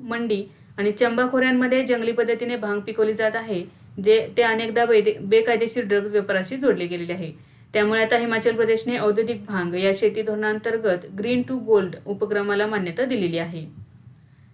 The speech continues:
नेक्स्ट आहे, अलीकडेच कोणत्या राज्य सरकारने अभ्यासक्रमात खासी आणि गारो भाषांचा समावेश करण्याची घोषणा केली आहे? या प्रश्नाचे योग्य उत्तर आहे पर्याय क्रमांक चार,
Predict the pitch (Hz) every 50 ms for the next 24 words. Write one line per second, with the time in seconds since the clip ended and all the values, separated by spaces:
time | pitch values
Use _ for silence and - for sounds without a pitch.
0 | _ - 220 247 277 269 - 311 285 294 302 311 302 294 285 285 285 294 294 294
1 | 302 294 - - 285 262 254 262 262 254 254 247 240 254 254 247 - 254 247 247
2 | 269 262 254 254 269 269 254 226 220 220 220 - - 254 240 226 202 180 180 -
3 | - - 220 208 202 - - 262 262 - - 196 214 208 214 202 220 214 202 208
4 | 226 240 240 226 220 240 233 226 226 240 240 240 233 208 202 202 208 208 - -
5 | 214 214 214 208 - 233 208 202 196 190 - 202 202 196 - 208 208 208 208 208
6 | 226 269 294 - - - - - - - - - - - - - 202 208 202 202
7 | 214 208 - 233 220 202 233 226 220 220 233 226 - - 233 247 254 240 202 180
8 | 175 202 202 202 202 202 214 214 208 208 202 196 - 247 302